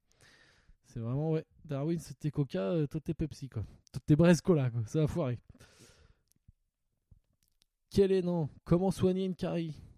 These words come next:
C'est ça, la question ? Comment soigner une carie ? Bah, faut,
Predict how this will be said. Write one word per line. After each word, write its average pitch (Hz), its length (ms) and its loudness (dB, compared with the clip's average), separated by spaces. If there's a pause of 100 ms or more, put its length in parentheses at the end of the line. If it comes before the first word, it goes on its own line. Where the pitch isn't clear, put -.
(500)
C'est - 160 -16
ça, 175 160 -6
la 160 80 -4
question ? 220 400 -14 (920)
Comment 131 240 -10
soigner 147 320 -6
une 147 100 -8
carie ? 156 380 -8 (440)
Bah, 127 100 -2
faut, 120 540 -6